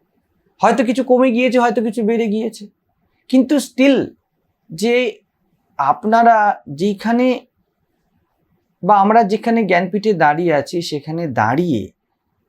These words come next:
এরমভাবে নির্গুণকে হৃদয়ে নিয়ে চলেও যেটা চলা যায় না, সেইভাবে চলছি,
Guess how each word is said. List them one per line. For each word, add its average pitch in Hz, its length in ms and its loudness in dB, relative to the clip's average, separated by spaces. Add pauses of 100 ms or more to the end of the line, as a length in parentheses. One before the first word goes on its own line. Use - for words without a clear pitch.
(760)
এরমভাবে 240 580 2
নির্গুণকে 226 840 2
হৃদয়ে 220 400 2
নিয়ে 233 360 -6
চলেও 185 640 2 (1300)
যেটা 175 160 -4
চলা 202 340 4
যায় 147 340 2
না, 165 220 -4 (1700)
সেইভাবে 196 600 0
চলছি, 131 580 -6